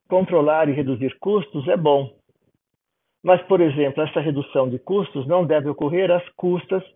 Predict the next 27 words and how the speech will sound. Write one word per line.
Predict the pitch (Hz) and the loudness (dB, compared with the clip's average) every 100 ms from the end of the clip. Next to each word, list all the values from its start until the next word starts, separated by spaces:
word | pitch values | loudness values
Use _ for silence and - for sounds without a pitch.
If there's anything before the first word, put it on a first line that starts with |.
| _ _ _ - | _ _ _ -12
de | 147 185 | 2 4
objetivos | 165 165 165 - 156 156 | 4 0 -2 0 -2 -2
estratégicos. | 156 - 208 - 147 139 - - - _ _ _ _ _ _ _ _ _ _ _ _ _ _ _ _ _ _ _ _ _ _ _ _ _ - | -6 -4 -4 0 2 2 0 -20 -20 _ _ _ _ _ _ _ _ _ _ _ _ _ _ _ _ _ _ _ _ _ _ _ _ _ -6
O | 185 | 0
orçamento | 214 - 214 233 - | 2 2 0 0 0
também | 196 175 | 2 2
teria | 170 156 147 | 2 2 4
ainda, | 131 156 147 127 120 127 | 4 4 0 0 0 -8
na | 147 131 | -4 -4
visão | 120 120 117 | -4 -4 -4
de | 120 | -4
muitos, | 131 180 170 - | -2 -2 -2 -4
a | 151 | -4
tendência | 185 175 143 165 156 151 | -2 -2 0 -2 -2 -4
de | 147 | -4
restringir | 139 214 - 180 156 165 165 | 0 0 0 -4 -2 2 0
a | 160 | 0
flexibilidade, | 220 233 - 202 170 170 147 135 120 117 - _ _ _ _ _ _ | 0 0 0 -6 -2 -2 2 2 2 -6 -18 _ _ _ _ _ _
em | 175 | -2
vez | 165 160 156 | 2 2 0
de | |
promover | 156 170 170 156 165 | -2 2 2 4 2
a | 170 | 2
mudança, | 175 131 170 180 165 - 120 110 - _ _ _ - | 2 4 6 6 4 0 -8 -10 -12 _ _ _ -12
em | 120 | -4
vez | 135 139 | -2 0
de | 135 | -2